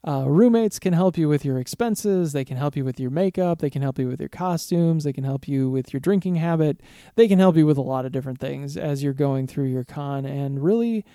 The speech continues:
uh, it can go fast. And when you get to a certain age, like I have, you may be less inclined, A,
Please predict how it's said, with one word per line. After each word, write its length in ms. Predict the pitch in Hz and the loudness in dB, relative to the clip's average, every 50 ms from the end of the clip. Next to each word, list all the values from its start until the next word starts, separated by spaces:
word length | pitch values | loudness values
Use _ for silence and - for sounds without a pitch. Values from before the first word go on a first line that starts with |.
| _ _ _ _ _ _ _ _ | _ _ _ _ _ _ _ _
uh, 260 | - 143 143 139 139 143 | -10 -8 -6 -6 -6 -6
it 120 | 151 147 | -8 -6
can 140 | - 170 165 | -6 -4 -2
go 180 | 156 156 143 | 0 0 0
fast. 800 | 135 - - - - 180 202 202 208 202 185 - - - - - - _ _ - | -2 -4 -12 -8 -4 -4 -2 -2 -2 -2 -4 -4 -8 -14 -16 -20 -20 _ _ -6
And 500 | 151 147 147 151 147 147 147 147 143 147 - - _ _ _ _ _ _ | -4 -2 -2 -2 -2 -2 -2 -4 -6 -8 -10 -16 _ _ _ _ _ _
when 140 | - 147 151 | -4 -2 0
you 120 | 147 147 139 | 0 0 0
get 180 | 139 190 196 - | 0 -2 -2 -2
to 180 | - 180 170 | -6 -4 -4
a 40 | 156 | -4
certain 480 | 143 - - 190 196 190 202 156 156 160 | -4 -2 -4 -4 -4 -4 -6 -6 -4 -4
age, 460 | 160 156 151 147 147 139 131 - - | -4 -4 -4 -4 -6 -8 -12 -10 -8
like 260 | 156 147 143 135 - | -6 -4 -6 -6 -6
I 220 | 143 143 143 139 | -6 -6 -4 -6
have, 520 | 135 127 131 131 127 127 123 120 - - - _ _ _ _ _ _ _ _ _ _ _ _ _ _ _ _ _ | -4 -6 -6 -4 -4 -4 -6 -6 -10 -20 -20 _ _ _ _ _ _ _ _ _ _ _ _ _ _ _ _ _
you 180 | 147 147 156 | 0 0 2
may 240 | 156 160 170 175 170 | 2 4 2 2 2
be 180 | 156 160 160 156 | 2 2 2 2
less 320 | 147 147 147 143 - - | 2 0 0 -2 -4 -4
inclined, 680 | 147 143 135 - - 135 131 127 127 123 120 120 123 - | -6 -6 -6 -8 -8 -8 -6 -4 -4 -4 -4 -4 -6 -6
A, 540 | - 180 202 208 180 156 139 139 156 156 | -6 -4 -4 -2 -2 -2 -2 -2 -4 -6